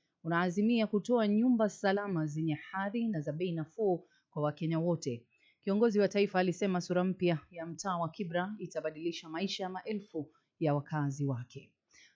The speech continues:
Tukiachana na haya, ni kuwa washukiwa wanne wa ujambazi, wakiwemo raia watatu wa Uganda na Mkenya mmoja, wamekamatwa, huku bunduki tatu zikipatikana katika operesheni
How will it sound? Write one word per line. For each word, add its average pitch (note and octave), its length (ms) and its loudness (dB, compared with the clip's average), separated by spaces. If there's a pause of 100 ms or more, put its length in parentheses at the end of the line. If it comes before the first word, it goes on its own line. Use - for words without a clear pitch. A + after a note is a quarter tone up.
(140)
Tukiachana G#3 340 4
na G3+ 120 4
haya, G#3 140 4
ni G3 80 2
kuwa G3+ 140 4
washukiwa G3 500 4
wanne G3+ 400 4
wa F3+ 120 2
ujambazi, F3+ 640 2
wakiwemo F3 480 0
raia F3+ 300 -2
watatu F3+ 520 -6
wa E3+ 60 4
Uganda F#3 600 -2
na E3+ 140 -2
Mkenya E3+ 300 -2
mmoja, F3 400 2 (420)
wamekamatwa, F#3+ 600 2
huku G#3+ 240 2
bunduki G#3 460 2
tatu A3 400 -4
zikipatikana E3 680 -4
katika D#3+ 280 -6
operesheni F#3 840 -2